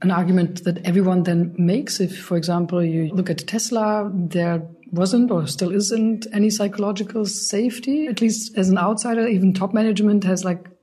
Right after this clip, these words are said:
come and gone. It's hire and fire. But yeah, they are successful. So is he the exception? <laughs>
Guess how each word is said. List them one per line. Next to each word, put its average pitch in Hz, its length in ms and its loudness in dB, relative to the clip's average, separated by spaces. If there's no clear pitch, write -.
come - 200 2
and 190 260 4
gone. 208 340 2
It's 196 240 -2
hire 190 320 0
and 185 160 0
fire. 202 360 0
But 190 120 2
yeah, 190 360 2
they 170 340 -2
are 185 240 0
successful. 190 840 -6
So 180 480 -2
is 196 120 -2
he 214 100 2
the 185 120 2
exception? 190 640 -2
<laughs> - 60 -10